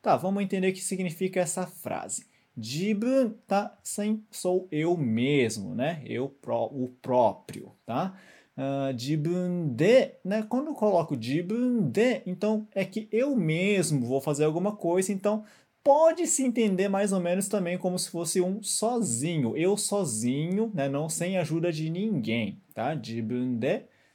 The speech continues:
dekimasu. Dekimasu significa que consigo fazer,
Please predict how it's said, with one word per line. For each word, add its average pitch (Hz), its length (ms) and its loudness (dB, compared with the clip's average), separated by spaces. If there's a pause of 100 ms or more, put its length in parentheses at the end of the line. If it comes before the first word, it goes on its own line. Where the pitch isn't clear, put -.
(180)
dekimasu. 170 960 0
Dekimasu 208 600 0
significa 196 680 -2 (140)
que 220 180 -4
consigo 180 680 -2
fazer, 127 600 0